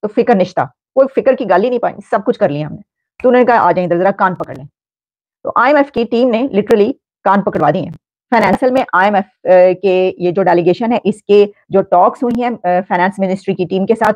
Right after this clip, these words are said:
उसकी अंदर की कहानी बाहर आ गई है। और वो जो inside स्टोरी है, उसमें ये बताया गया है कि उन्होंने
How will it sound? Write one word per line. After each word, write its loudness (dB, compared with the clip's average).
उसकी -8
अंदर 2
की -6
कहानी -4
बाहर 0
आ -2
गई -10
है। -18
और 2
वो 4
जो 0
inside 0
स्टोरी -4
है, 2
उसमें -2
ये 0
बताया 4
गया 2
है 2
कि -6
उन्होंने -2